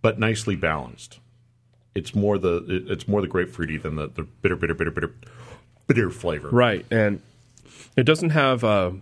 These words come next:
Speaker 2: that hop sweet flavor in the beginning.
Speaker 1: Right.
Speaker 2: It's more, uh, hop sour.
Speaker 1: Okay.
Speaker 2: Well, like you said, you s-, described the grapefruit flavor.
Speaker 1: Right.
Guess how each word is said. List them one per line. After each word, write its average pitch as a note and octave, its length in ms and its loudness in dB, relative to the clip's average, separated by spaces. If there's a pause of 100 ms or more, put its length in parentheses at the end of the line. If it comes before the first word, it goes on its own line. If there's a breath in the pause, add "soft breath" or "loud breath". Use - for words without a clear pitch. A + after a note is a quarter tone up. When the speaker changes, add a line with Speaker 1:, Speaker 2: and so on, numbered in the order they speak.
(120)
Speaker 2:
that G#2 340 0
hop - 300 0
sweet - 340 -2
flavor C3 360 2
in C3 80 -2
the B2 80 0
beginning. B2 380 0 (360)
Speaker 1:
Right. F2+ 260 0 (760 soft breath)
Speaker 2:
It's G#2 180 0
more, A2 340 2 (340)
uh, F#2+ 360 2
hop - 440 -2 (200)
sour. E2 520 -2 (640)
Speaker 1:
Okay. F2+ 260 -2 (400)
Speaker 2:
Well, D3 220 4
like G#2+ 180 -2
you A#2 60 -4
said, F2 280 0
you G2 160 0
s-, - 180 -10 (140)
described G2+ 460 0
the G2+ 80 -4
grapefruit A#2 520 -2
flavor. D#2+ 420 -4
Speaker 1:
Right. G2 220 -2